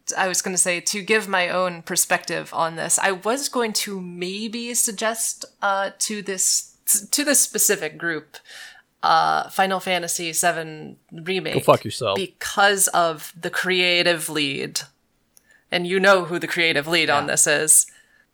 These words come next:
Speaker 1: It's your, it's your boy. It's your
Speaker 3: Oh,
Speaker 1: boy
Speaker 3: no,
Speaker 1: from Kingdom
Speaker 3: I,
Speaker 1: Hearts.
Speaker 3: um, w-, we have talked off camera. I would consider it for the podcast, but I don't wanna pay them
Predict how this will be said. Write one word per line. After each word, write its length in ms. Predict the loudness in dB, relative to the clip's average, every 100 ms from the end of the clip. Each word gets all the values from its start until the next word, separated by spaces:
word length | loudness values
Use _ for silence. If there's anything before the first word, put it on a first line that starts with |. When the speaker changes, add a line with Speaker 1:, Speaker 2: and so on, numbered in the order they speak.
| _
Speaker 1:
It's 200 | -2 -2
your, 140 | 0 -6
it's 260 | -2 0 2
your 100 | 2
boy. 500 | 4 6 6 2 -6 -4
It's 140 | 0
your 100 | 2
Speaker 3:
Oh, 100 | 6
Speaker 1:
boy 80 | 6
Speaker 3:
no, 100 | 4
Speaker 1:
from 100 | 2
Kingdom 440 | 4 4 6 4
Speaker 3:
I, 120 | 2 2
Speaker 1:
Hearts. 400 | 4 6 6 4
Speaker 3:
um, 60 | -8 _ _ _ -20
w-, 180 | -20 -18
we 180 | -6 -6
have 120 | -4
talked 300 | -2 -4 0
off 240 | 2 2 0
camera. 400 | -6 -6 -12 -16 _ _ _ _ _ _ _
I 240 | -2 0 0
would 480 | -2 -6 -6 -8 -8
consider 840 | -8 -8 -10 -8 -4 -2 0 0
it 200 | -2 -6
for 200 | -8 -8
the 100 | -6
podcast, 840 | 0 0 0 -2 -4 -4 -6 -14 -20 _ _ -14
but 140 | -10
I 180 | -2 0
don't 200 | 0 -2
wanna 200 | -6 -8
pay 340 | -8 -4 -2 0
them 320 | -4 -8